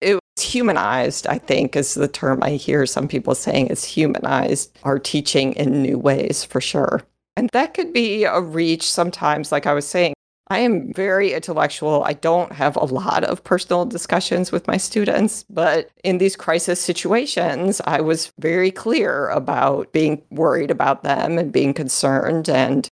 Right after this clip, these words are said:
hoping they were safe. And all my students appreciated it, but I knew some of them were like, "This is Professor Newhouse saying, 'Oh, I'm worried about you. Stay safe.'" "Professor Newhouse, really?" So, yeah, humanizing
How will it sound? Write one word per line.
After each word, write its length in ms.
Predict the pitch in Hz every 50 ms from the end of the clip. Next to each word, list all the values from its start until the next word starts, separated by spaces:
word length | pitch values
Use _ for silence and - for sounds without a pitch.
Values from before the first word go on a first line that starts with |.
| _ _
hoping 360 | - 139 160 147 - 156 151 139
they 140 | 147 147
were 120 | 143 139 147
safe. 580 | - - - 151 135 135 139 160 180 - - _ _ _ _ -
And 340 | 170 170 165 165 165 165 - - _ _
all 220 | 185 202 226 240 233
my 120 | 226 208
students 360 | 165 - - 185 185 175 175
appreciated 720 | 175 151 - - 170 180 - - 185 196 196 190 - -
it, 240 | - 220 254 247 -
but 140 | - 196 - -
I 160 | - 226 262
knew 500 | 226 226 - 254 294 392 440 415 370 381
some 200 | - - 247 - 269
of 80 | 262
them 140 | 220 294 143
were 120 | 113 123 87
like, 260 | 87 127 143 143 - - _
"This 200 | - 190 214 -
is 100 | - - -
Professor 460 | - 180 - - - - - 156 127
Newhouse 600 | 127 139 143 175 214 285 294 311 - - 294 - - _ _ -
saying, 580 | - - 170 170 180 180 170 170 170 156 - - _ _ -
'Oh, 160 | 185 202 214
I'm 140 | 196 185 170
worried 280 | 160 165 202 196 196
about 340 | 208 170 160 180 190 180 -
you. 360 | 185 196 196 190 190 190 185 180 -
Stay 220 | _ - 165 185 190
safe.'" 540 | 190 - - 135 151 180 175 175 180 - - _ _
"Professor 300 | - 285 359 370 - -
Newhouse, 500 | - 185 - 339 440 508 494 508 - -
really?" 400 | - 226 392 403 523 554 587 571 - - _ _ _ _
So, 320 | - - 180 160 165 170 147
yeah, 280 | - - 170 156 139 -
humanizing 920 | - - 160 165 165 160 143 240 90 - 135 127 - - - - -